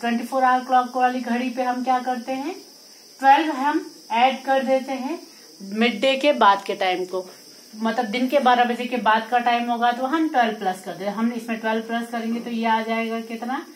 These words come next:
ट्वेंटी फ़िफ़्टीन। और हम एएम पीएम की जगह क्या लिखेंगे? आवर्स लिखेंगे। ये हो गया आपका second मेथड। ऐसे अगर half past आपका है, third question half past,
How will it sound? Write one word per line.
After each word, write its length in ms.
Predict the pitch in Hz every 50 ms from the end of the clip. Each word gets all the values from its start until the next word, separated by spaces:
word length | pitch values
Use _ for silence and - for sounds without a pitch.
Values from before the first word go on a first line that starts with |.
| - - - - - - -
ट्वेंटी 600 | - 240 240 233 233 226 208 - 240 240 247 247
फ़िफ़्टीन। 760 | 240 - 233 220 220 - - - 247 233 226 240 262 302 311 - - - - - - -
और 160 | 233 240 233
हम 300 | 208 254 262 277 - - 233
एएम 320 | 233 226 220 226 226 226
पीएम 340 | 226 240 240 240 240 233 233
की 100 | 233 226
जगह 280 | 208 233 226 233 233
क्या 160 | 220 240 233 233
लिखेंगे? 600 | 233 226 226 - 247 247 240 226 285 349 403 - - - - - - - - -
आवर्स 380 | 202 196 185 175 175 - -
लिखेंगे। 460 | 165 156 - - 156 151 151 151 - - - - - - - - -
ये 120 | 196 220
हो 180 | 220 220 226 220
गया 180 | 220 226 220 214
आपका 220 | 214 214 - 220 214
second 380 | - 226 208 214 214 208 208
मेथड। 680 | 208 196 202 220 - - - - - - - - - 240
ऐसे 280 | 247 254 254 - 294 277
अगर 200 | 262 262 285 269 -
half 400 | - - 240 254 277 277 - - -
past 300 | 254 269 262 - - 311
आपका 280 | - - - - 277 262
है, 220 | 254 269 294 320 311 - - - - - - - - - - -
third 280 | - 247 254 254 233 -
question 380 | 277 262 - - 285 311 302 294 - -
half 280 | 226 233 - - - -
past, 340 | 254 269 311 349 - -